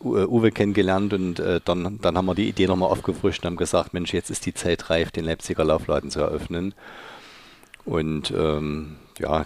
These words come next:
Krisen gab's viele. Nun haben wir das Glück, dass wir in einer, in einer, äh, Branche sind, die natürlich die Freizeit so ein bisschen widerspiegelt. Und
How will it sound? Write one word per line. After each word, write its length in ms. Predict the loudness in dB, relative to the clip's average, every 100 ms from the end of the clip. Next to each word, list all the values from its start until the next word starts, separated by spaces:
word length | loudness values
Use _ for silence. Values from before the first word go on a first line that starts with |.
| -4
Krisen 540 | -4 -2 0 -2 -2
gab's 400 | 2 2 2 -2
viele. 340 | 0 4 6 6
Nun 800 | 4 0 -2 -2 -2 -4 -8 -4
haben 200 | 0 2
wir 80 | 4
das 180 | 2 2
Glück, 200 | 0 2
dass 160 | 0
wir 100 | 0
in 220 | -2 -2 0
einer, 260 | 0 -2
in 120 | -2 -2
einer, 360 | 0 0 0 -4
äh, 300 | -6 -6 -14 -14
Branche 680 | -10 -10 -4 2 2 4 2
sind, 480 | 4 2 0 -4 -4
die 320 | 2 4 4
natürlich 360 | 2 0 -4 -4
die 100 | -6
Freizeit 640 | -2 2 2 4 4 4
so 60 | 2
ein 40 |
bisschen 240 | 4 4
widerspiegelt. 680 | 4 2 2 2 2 2 0
Und 220 | -2 -6